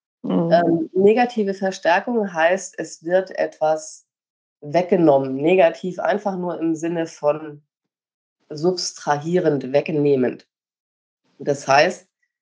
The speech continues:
Speaker 2: die erhobene Longierpeitsche wird runtergenommen, wenn das Pferd angetrabt ist.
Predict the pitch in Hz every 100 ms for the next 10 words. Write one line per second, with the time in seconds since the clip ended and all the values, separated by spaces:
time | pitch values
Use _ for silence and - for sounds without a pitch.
0 | _ _ _ _ _ _ _ - 175 156
1 | 151 185 180 160 147 143 - - - 151
2 | 151 180 208 208 196 196 190 151 143 120
3 | 165 147 147 208 269 240 220 214 208 214
4 | 208 180 160 165 160 - 143 131 - 180
5 | 233 220 - - 196 196 _ - 190 -
6 | -